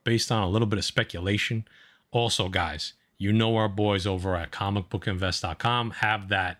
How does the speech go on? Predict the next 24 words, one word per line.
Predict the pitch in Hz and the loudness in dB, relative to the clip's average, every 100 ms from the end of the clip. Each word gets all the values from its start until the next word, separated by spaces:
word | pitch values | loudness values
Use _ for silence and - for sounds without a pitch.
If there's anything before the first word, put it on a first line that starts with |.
| - | 0
new | 127 190 | 2 2
Comic | - 123 107 | 0 0 0
Book | 101 90 | -4 -2
Day | 101 90 | -2 -2
pull | - 117 110 | 0 2 2
list. | 107 - | 0 0
Chris | - 180 - | 0 0 0
Nelms, | 110 107 104 117 - - _ - | 0 0 -2 -6 -16 -20 _ -2
amazing | 127 127 117 | 0 0 0
article. | 107 104 110 104 95 - - - | 0 0 2 0 -2 -10 -10 -2
He's | 101 98 | 0 2
got | 98 95 | 0 0
the | 98 90 92 - - | -2 -2 -4 -10 -14
full | - 147 143 143 | -2 0 0 -2
ratio | 107 113 110 117 95 | 0 0 0 0 0
variant | 90 110 110 104 | 0 2 0 0
list | 101 101 - - - - | 0 0 -2 -8 -20 -6
along | 98 101 | 0 0
with | 95 - | 0 0
his | 143 127 | -2 0
picks | 135 - 113 | -2 -2 0
of | |
the | 107 | 2
week. | 113 113 | 2 0